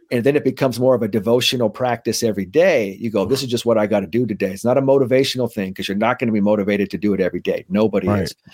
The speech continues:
Speaker 1: But
Speaker 2: Right.
Speaker 1: devotion means it don't matter if I'm not motivated, I'm gonna do it anyway. And
Speaker 2: Oof.
Speaker 1: the reward for devotion
Speaker 2: Mm-hmm.
Speaker 1: is something I hope everyone gets to experience. It's the best thing I've ever felt here. Uh,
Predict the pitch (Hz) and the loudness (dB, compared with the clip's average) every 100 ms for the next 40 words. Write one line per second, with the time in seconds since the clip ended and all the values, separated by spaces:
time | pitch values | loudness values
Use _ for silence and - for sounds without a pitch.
0 | - - 113 117 104 123 139 127 107 101 | -20 -6 -2 0 2 2 4 2 0 -2
1 | 95 98 101 95 107 117 107 104 98 107 | -4 -2 -2 2 2 4 2 0 0 0
2 | 95 139 139 101 101 98 - _ - 98 | 0 2 2 2 0 -2 -6 _ -4 -2
3 | 90 90 80 78 64 - _ _ _ _ | 0 -2 -2 -4 -6 -14 _ _ _ _
4 | 104 190 - - - _ - 123 123 110 | 2 2 0 -8 -20 _ -2 0 2 2
5 | 127 156 170 - 135 120 135 170 - 214 | 4 4 4 2 0 2 2 2 2 0
6 | 226 202 _ _ _ _ - 104 104 101 | 0 -4 _ _ _ _ -12 -8 -4 2
7 | 117 - - 139 135 117 110 131 131 120 | 2 2 2 2 2 2 4 2 4 2
8 | 123 117 120 117 110 113 101 - 131 143 | 2 0 0 0 -2 -4 -4 0 0 0
9 | 147 - - 113 104 101 110 - 107 101 | -2 -6 -6 -4 -2 2 0 0 -2 0
10 | 98 101 92 98 87 - 95 - _ - | 0 0 -2 -2 -2 -2 -4 -6 _ -20
11 | - _ 92 95 87 | -20 _ 2 2 2